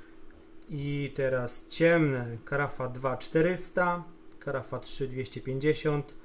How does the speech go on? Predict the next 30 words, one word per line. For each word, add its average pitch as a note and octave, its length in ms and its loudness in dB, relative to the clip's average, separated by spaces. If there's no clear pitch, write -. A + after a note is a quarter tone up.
czekoladowy D#3 560 6
żytni D3 300 2
dwieście, D3 600 4
czekoladowy C3+ 760 0
pszeniczny D3+ 680 0
dwieście D3 420 0
siedemdziesiąt. C#3 1000 2
No D#3+ 100 2
jak C#3+ 140 2
widać, C3+ 420 0
e, C3 280 -2
chmiele, C3 520 -2
typowo, C3 520 -2
e, - 40 -4
angielski C3+ 360 -2
chmiel C#3+ 400 -2
Junga, D#3 420 4
trzydzieści C3+ 380 -6
gramów C3 320 -2
na C3+ 100 -4
goryczkę, C3 540 -2
ma C3 220 -2
dać C3 260 -2
jakoś B2 560 -6
trzydzieści C#3 640 -6
ibu C#3 320 0
i D#3 200 0
East C3 160 -4
Kent B2 220 -6
Golding C3+ 580 2